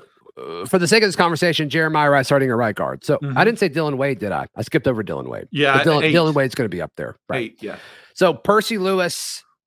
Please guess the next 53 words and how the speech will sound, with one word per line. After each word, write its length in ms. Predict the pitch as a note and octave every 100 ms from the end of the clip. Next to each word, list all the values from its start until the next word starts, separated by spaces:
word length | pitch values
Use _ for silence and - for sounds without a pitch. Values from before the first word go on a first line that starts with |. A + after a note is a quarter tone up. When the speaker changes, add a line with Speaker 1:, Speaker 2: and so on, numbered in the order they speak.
| A#2+
Speaker 1:
Dylan 280 | F3+ F#3
Speaker 2:
Left 60 | F#3+
tackle. 80 | E3+
Speaker 1:
Wade. 340 | D#3+ D#3+ D#3 C#3 _ -
Speaker 2:
Mm-hmm. 220 | A2+ C#3+ G3 _ _ _ _ _ _ -
Speaker 1:
Yeah, 120 | D3+
Dylan 240 | B2+ E3+ F3+
Wade 100 | F3+
at 60 | C#3+
left 200 | E3 -
guard, 420 | D3+ C#3+ C#3+ C3 _
Connor 220 | D#3+ E3
Lew 160 | E3+ E3+
at 100 | -
center. 480 | - D3 C#3+ C3+ - _ _ _ _
For 80 | D3
the 40 |
sake 200 | D3 F3
of 40 | F3+
this 100 | D#3+
conversation, 520 | E3 D3+ E3 D3 D#3
we'll 120 | C#3+
assume 240 | C#3 D#3+ D3
Jeremiah 480 | D3+ D3 D3+ D3 D3
Wright 240 | C#3+ C3+
wins 260 | A#2+ D3 A#2
the 80 | C#3+
right 220 | C#3 A2+
guard 240 | B2+ B2
spot, 400 | - C3 B2+ - -
and 100 | C3+
then 80 | C3+
right 180 | C3 A2
tackle 340 | C3 B2 C3+
is 160 | A2+ A2
Xavion 320 | A#2 G#2+ G#2
Miller. 300 | F#2+ D2 - - _ _ _ _
Speaker 2:
That's 140 | - -
what 120 | C#3
I 100 | B2+
Speaker 1:
The 80 | E3+
Speaker 2:
have. 120 | C3+ - _ _ _
Speaker 1:
the 180 | B2 D#3+
depth 600 | A2 F#3 A3+ F#3+ - - _ _ _ _ _
there 560 | A#2 C#3+ C3 C3 B2 A#2+ - _ _ _
is 140 | C#3+ C#3+
interesting, 460 | D3 C3 - G#2
'cause 220 | F#2+ D#3 B2+
then 280 | F3 G3+ F#3+
all 240 | E3+ F#3
of 80 | F3+
a 60 |
sudden, 540 | F3+ F3+ E3 D3+ D3